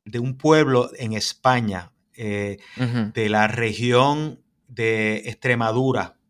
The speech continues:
Speaker 1: en España, que hay un pueblo donde supuestamente
Speaker 2: Ujú.
Speaker 1: hablan así, no recuerdo el nombre del pueblo ahora, o de una, una región dentro de Extremadura, y que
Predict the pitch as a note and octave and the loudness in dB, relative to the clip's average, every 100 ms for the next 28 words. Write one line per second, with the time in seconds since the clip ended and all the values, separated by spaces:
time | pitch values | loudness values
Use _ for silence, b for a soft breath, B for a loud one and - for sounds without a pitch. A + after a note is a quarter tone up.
0 | _ _ - A#2 A#2 B2 A#2 G#2+ G#2+ A#2 | _ _ -8 -8 -2 0 0 0 -2 -2
1 | D#3+ D#3 E3 E3+ D3+ C3 C#3 - A2 G#2+ | -2 0 4 6 6 2 0 -6 -10 -6
2 | G#2 A2+ B2+ B2 C#3 C#3+ C3+ A2 A#2 A#2 | -6 -6 -6 -4 -2 -2 -2 0 0 2
3 | C3+ C#3+ C#3 D#3+ B2+ D3 - B B B | 0 0 -2 0 -2 -4 -12 B B B
4 | B B _ _ - A2+ A#2+ B2+ B2+ B2 | B B _ _ -10 -2 0 2 2 2
5 | A#2+ A#2+ A#2+ A#2 B2+ A#2+ B2 B2 G#2 F#2+ | 0 0 0 0 0 2 4 4 2 -4
6 | - _ _ _ _ _ _ _ _ A2 | -10 _ _ _ _ _ _ _ _ -6
7 | A2 A2+ B2+ B2 A#2+ A#2+ B2 G#2+ C3 B2+ | -4 -2 -2 0 -2 0 0 0 2 4
8 | B2 B2 - _ - G#2+ B2 A#2 B2+ A#2+ | 2 0 -6 _ -12 -6 -4 -2 -2 -2
9 | A#2+ B2 G2+ F2+ _ b b b _ _ | 0 -2 -4 -8 _ b b b _ _
10 | C3+ B2 C3 C3 | -6 -4 0 0